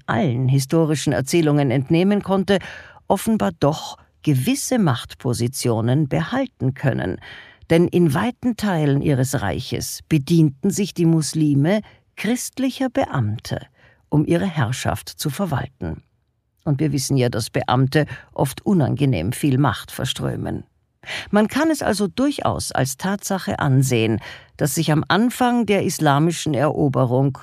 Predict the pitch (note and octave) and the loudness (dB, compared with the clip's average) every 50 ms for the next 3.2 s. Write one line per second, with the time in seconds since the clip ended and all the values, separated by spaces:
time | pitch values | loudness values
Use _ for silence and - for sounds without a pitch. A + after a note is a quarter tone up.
0 | - _ - F3+ G3 G#3 G3+ - - - G3+ G3 D3 E3 C3+ - E3 E3+ D#3+ - | -18 _ -4 -2 0 0 0 -2 -4 -2 0 0 2 0 0 0 0 0 0 0
1 | - C3+ B2 A2+ B2 B2 A2 A2+ G#2+ G#2+ - _ - G3+ G3+ A3+ A3+ - - - | -2 -2 0 0 0 0 0 0 0 -2 -4 _ -6 -4 -2 -2 -2 -4 -6 -8
2 | - - C#3+ C#3+ C3+ - - - - F#3 - - - - - C#2+ C#2+ C2+ _ - | -2 0 0 0 0 -4 -8 -8 -6 -6 -6 -6 -8 -8 -6 -6 -8 -10 _ -10
3 | C#2 C2+ - - | -8 -8 -8 -8